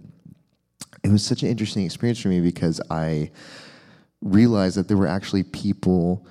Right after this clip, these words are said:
doing this work, this inclusive, um, affirming faith work,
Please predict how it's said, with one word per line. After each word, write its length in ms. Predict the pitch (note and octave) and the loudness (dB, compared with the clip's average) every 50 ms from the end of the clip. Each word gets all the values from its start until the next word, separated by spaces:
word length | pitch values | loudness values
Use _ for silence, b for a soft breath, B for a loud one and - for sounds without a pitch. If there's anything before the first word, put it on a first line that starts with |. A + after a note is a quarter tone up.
| B B B - | B B B -2
doing 400 | - G2+ G2 G2 G2 F#2 F2+ F2 | 2 4 4 4 4 0 -2 -4
this 260 | D#2 D#2 C#2+ - - | -6 -6 -6 -6 -8
work, 460 | E2 D#2+ D2+ E2+ D#2 C2 B1+ - - - | -4 0 0 2 2 0 -2 -4 -4 -4
this 200 | D#2+ D#2 - E2+ | -4 -4 -2 -4
inclusive, 840 | E2+ D#2+ D2 - F#2+ F#2 F2 - - F2+ E2 D#2+ D#2+ - - - - | -6 -6 -4 0 0 0 0 0 0 0 0 0 -4 -8 -12 -12 -10
um, 280 | - D#2+ D#2+ D#2 D2+ - | -10 -10 -8 -10 -8 -4
affirming 920 | - F2 F#2 - - - F2 F2 F2 F2+ F2 E2+ E2 E2 E2+ E2+ - - - - _ _ _ _ _ - | -4 -4 -6 -6 -10 -6 -4 -4 -2 -2 -2 -4 -4 -4 -6 -8 -10 -14 -20 -20 _ _ _ _ _ -16
faith 500 | - - D#2 D#2+ E2+ - - - - - | -4 -2 0 0 0 -2 -6 -10 -10 -8
work, 460 | F#2+ C#2+ D2+ D#2+ F#2 G#2+ - - - | -4 -2 -2 0 0 -2 -4 -8 -20